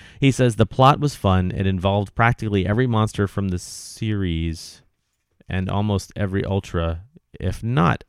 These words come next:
every Ultra. What I liked about it was the more serious plot, the visual effects moving from into modern era pretty effectively, seeing Hayata as an older man living out in space, not the planet of light."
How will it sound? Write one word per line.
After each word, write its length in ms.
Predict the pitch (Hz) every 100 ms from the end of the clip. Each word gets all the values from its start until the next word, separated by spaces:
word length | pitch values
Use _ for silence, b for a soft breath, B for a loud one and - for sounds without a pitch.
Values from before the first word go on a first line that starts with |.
| -
every 320 | 95 85 87
Ultra. 480 | - - - - 92 - _ _ _ _ _ b b b b b
What 180 | b 110
I 80 | 113
liked 220 | 120 156
about 260 | 113 104 98
it 120 | 98
was 600 | 92 92 90 87 87 - - _ _
the 100 | 92
more 260 | 92 101 127
serious 520 | - 120 110 104 101
plot, 440 | - 82 80 - - _ -
the 80 | 92
visual 400 | 117 135 131 104
effects 360 | - 90 -
moving 360 | 98 98 98 101
from 200 | 98 -
into 340 | 95 92 87
modern 380 | 87 98 131 117
era 260 | 92 87 85
pretty 300 | - 107 101
effectively, 640 | - 87 - 78 78 80 b b b b
seeing 480 | 123 131 135 135
Hayata 480 | 113 110 107 104 98
as 160 | 92 92
an 80 | 90
older 300 | 92 104 98
man 340 | 95 92 90
living 360 | 90 92 92 90
out 200 | 90 87
in 120 | 85
space, 1040 | - - _ _ 98 92 87 85 - -
not 300 | 92 92 90 -
the 80 |
planet 460 | - - 90 90 85
of 160 | 82 85
light." 640 | 85 85 82 - -